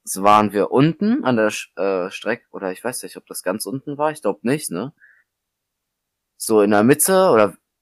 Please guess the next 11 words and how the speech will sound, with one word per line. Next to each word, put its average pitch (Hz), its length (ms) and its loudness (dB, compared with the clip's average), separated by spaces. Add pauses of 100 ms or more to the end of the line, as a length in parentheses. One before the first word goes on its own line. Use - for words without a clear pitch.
(140)
ja, 104 160 0
in 98 60 -2
der 104 100 0
Mitte 123 280 -4
der 135 120 -2
Strecke, 175 680 -4 (100)
haben 107 180 -2
wir 107 80 0
dann 104 360 2
kurz - 260 -8
angehalten 139 760 0